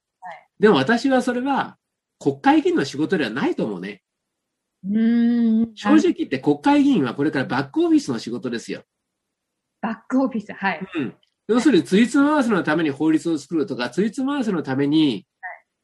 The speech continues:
Speaker 1: なんかこう、いろんな、ね、調整するってことで、
Speaker 2: うーん。
Speaker 1: 法律が世の中変えるんじゃなくて、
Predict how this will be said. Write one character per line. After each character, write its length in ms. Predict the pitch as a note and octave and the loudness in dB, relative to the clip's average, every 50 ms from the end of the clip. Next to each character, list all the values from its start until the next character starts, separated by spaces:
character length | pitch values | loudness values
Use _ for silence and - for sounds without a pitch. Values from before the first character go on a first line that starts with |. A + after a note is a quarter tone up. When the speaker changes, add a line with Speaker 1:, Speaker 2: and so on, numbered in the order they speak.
| _ | _
Speaker 1:
な 140 | - D#3 E3+ | -4 -4 -2
ん 40 | D3+ | -2
か 120 | D#3+ C#3+ | -2 -4
こ 180 | C3+ - C#3 C3+ | -2 0 0 2
う、 80 | C3 | 2
い 60 | C3+ C3+ | 2 0
ろ 100 | D3 D3+ | 0 0
ん 80 | D3+ | 0
な、 420 | D3+ D3+ D3+ D3+ D3+ D3 D3 - _ _ _ _ _ _ _ _ _ | 0 0 0 0 0 -2 -4 -8 _ _ _ _ _ _ _ _ _
ね、 120 | - E3+ D#3+ | -4 -4 -4
調 220 | C3+ - D#3 D#3 | -2 0 -2 -2
整 160 | D3 - D#3 | 0 -2 -4
す 100 | C#3 - | -4 -2
る 100 | D3 D#3 | -4 -6
っ 20 | D3 | -4
て 100 | C3+ C#3 | -4 -6
こ 100 | B2+ A2+ | -8 -8
と 120 | - A2 | -10 -8
で、 240 | A2+ A#2 A2 G2 F#2 _ _ _ _ _ _ G3 | -8 -8 -10 -14 -18 _ _ _ _ _ _ -8
Speaker 2:
う 0 | |
ー 520 | G3 G3 G3+ G#3+ A3 A3+ A3 A3+ A3+ A3+ G#3+ | -6 -2 0 0 0 0 0 0 2 2 2
ん。 20 | |
Speaker 1:
法 160 | G#3 D#4 E4 | 4 4 4
律 180 | D#4+ D#4 - D4+ | 4 4 2 0
が 80 | D4 | 0
世 60 | C#4 C#4+ | 2 2
の 60 | C#4+ | 2
中 240 | C#4 B3+ G#3 D3+ - | 2 2 0 -2 -4
変 160 | - C#3 C#3+ | -2 -2 0
え 40 | D3 | 0
る 80 | D#3+ | 0
ん 40 | D3 | 0
じ 80 | B2 A#2 | -2 -4
ゃ 20 | |
な 100 | G2+ G#2+ | -8 -10
く 60 | - _ | -10 _
て、 360 | C#3+ C#3 C3 A2+ G2 - | -6 -4 -4 -6 -8 -14